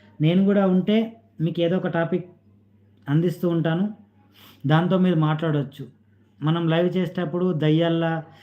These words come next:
ఏదో పని చేసుకుంటూ, మిషన్ కుట్టుకుంటూ, లేదా బ్లౌజ్ కటింగ్ చేసుకుంటూ ఇవి చేసుకోకుండా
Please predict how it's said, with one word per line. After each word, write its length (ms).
ఏదో 260
పని 280
చేసుకుంటూ, 580
మిషన్ 320
కుట్టుకుంటూ, 520
లేదా 220
బ్లౌజ్ 320
కటింగ్ 300
చేసుకుంటూ 540
ఇవి 200
చేసుకోకుండా 600